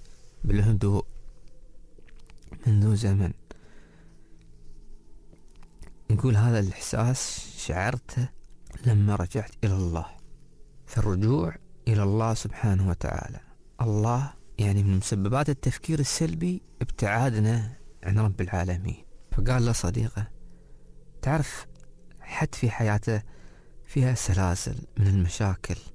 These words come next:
قل لي إذا شفت إنسان عنده مشاكل وصعوبات يطلع من مشكلة،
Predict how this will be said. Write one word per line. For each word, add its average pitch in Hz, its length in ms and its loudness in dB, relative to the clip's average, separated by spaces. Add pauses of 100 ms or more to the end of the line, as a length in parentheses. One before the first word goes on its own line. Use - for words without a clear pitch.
(180)
قل 120 120 2
لي 98 200 2
إذا 101 260 0
شفت - 520 -8 (160)
إنسان 107 500 0
عنده 98 240 4
مشاكل 92 520 -2 (640)
وصعوبات 95 680 0 (600)
يطلع 95 360 0
من 95 140 2
مشكلة، 92 480 -2